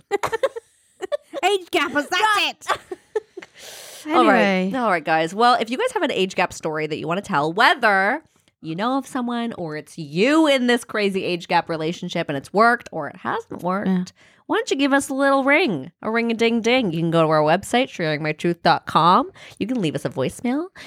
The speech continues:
Speaker 1: You can send us an email. You can go to Sharing My Truth Pod on our Instagram. And you can send us a D M.
Speaker 2: Yeah.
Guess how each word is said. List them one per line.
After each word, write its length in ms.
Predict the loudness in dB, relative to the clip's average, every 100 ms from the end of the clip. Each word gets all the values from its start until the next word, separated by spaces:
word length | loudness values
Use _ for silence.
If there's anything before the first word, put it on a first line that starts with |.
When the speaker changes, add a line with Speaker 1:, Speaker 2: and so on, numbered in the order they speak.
| -14
Speaker 1:
You 80 | -6
can 100 | -2
send 140 | -2
us 120 | -4 -8
an 120 | -12
email. 440 | -10 -8 -8 -10 -12 -4
You 120 | -2
can 80 | 0
go 160 | 0
to 120 | 0
Sharing 340 | -4 -4 -4 -4
My 80 | -6
Truth 240 | -8 -10 _
Pod 600 | 0 4 6 6 4 2 -2 0
on 160 | 2
our 100 | 2
Instagram. 560 | -2 -8 -10 -8 -6 -6 -10 _ _ _ -6 0
And 160 | 2
you 60 | 4
can 120 | 4
send 120 | 4
us 120 | 0
a 20 | 0
D 140 | -2
M. 240 | -2 -4 -12 _ -4
Speaker 2:
Yeah. 200 | -2